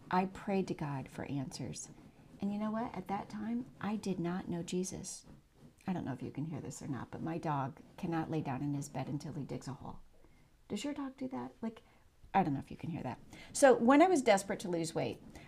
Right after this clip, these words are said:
I prayed to God for answers. I didn't know Jesus then. And I can't say that I was, like Thomas, a doubter, because I didn't know enough about Jesus to even believe, to even make a choice to believe.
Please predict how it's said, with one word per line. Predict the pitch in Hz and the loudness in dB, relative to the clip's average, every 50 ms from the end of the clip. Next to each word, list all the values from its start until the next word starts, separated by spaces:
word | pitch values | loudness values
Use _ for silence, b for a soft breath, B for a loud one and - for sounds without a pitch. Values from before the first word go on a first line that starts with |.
| B | B
I | - 208 | 4 4
prayed | 208 - - 220 214 196 | 4 4 2 2 2 4
to | 220 208 | 4 4
God | 202 160 147 151 - | 6 6 6 4 2
for | - | -2
answers. | 113 95 139 143 - - - 147 151 156 - - - - - | -2 0 0 0 0 -2 -4 -6 -6 -6 -8 -10 -8 0 2
I | 185 185 | 4 4
didn't | 180 190 185 - 196 185 | 4 4 2 4 4 2
know | 175 175 170 | 2 2 0
Jesus | 151 - 160 156 143 160 160 - | 0 0 0 0 0 0 -2 -2
then. | - 165 170 185 | 0 2 2 4
And | 185 208 | 4 4
I | 214 240 | 4 2
can't | 277 269 - 277 277 269 - - | 0 0 4 4 4 4 4 2
say | - - - 247 233 233 240 | 0 2 6 8 8 8 8
that | 208 214 196 - - | 8 6 4 4 2
I | 180 180 196 202 | 0 2 2 2
was, | 202 185 190 185 180 185 185 180 - - | 2 2 2 4 4 4 2 0 -2 0
like | - 180 180 180 - | 2 2 2 2 0
Thomas, | - 185 175 175 180 185 208 208 - - - | -2 2 2 2 2 2 0 -2 -2 -2 0
a | 185 | 0
doubter, | 151 - 165 160 165 170 185 202 220 240 - - - 190 B B B B B B B | 4 6 6 6 6 6 4 2 2 0 -2 -6 -16 -18 B B B B B B B
because | 254 247 - 262 233 233 - - - - | 4 6 8 8 6 6 4 0 2 6
I | 208 233 247 | 8 8 8
didn't | 233 269 285 - 233 220 208 | 8 6 4 6 4 4 4
know | 208 214 233 247 | 6 4 4 6
enough | 240 214 180 170 160 165 - | 6 4 4 2 2 0 -2
about | 170 165 165 160 156 - | 0 2 2 0 0 -2
Jesus | - 165 156 160 156 160 160 - | -2 -2 0 0 0 -2 -2 -2
to | - - - - - | -4 -6 -8 -6 -2
even | - 214 220 208 220 208 208 208 - - | 0 0 0 0 0 -2 -2 -2 -6 -4
believe, | - 165 156 156 175 185 196 - - - - - - - B B B B B B | -2 0 0 2 0 0 0 -2 -4 -6 -8 -12 -18 -20 B B B B B B
to | - - - - | -6 -6 -2 4
even | - 233 233 233 247 226 220 | 6 6 6 6 6 4 4
make | 208 196 185 - | 4 2 0 -2
a | 185 | -4
choice | - - - - - - - - 262 277 254 - - - - - - - - _ _ _ _ _ _ _ _ - | -4 -4 -6 -6 -8 -10 -2 0 0 0 0 -2 -6 -8 -10 -12 -14 -18 -20 _ _ _ _ _ _ _ _ -10
to | - - 127 | -6 -6 -4
believe. | - 175 156 151 151 - - - - | -2 -2 -2 -2 -4 -4 -6 -8 -10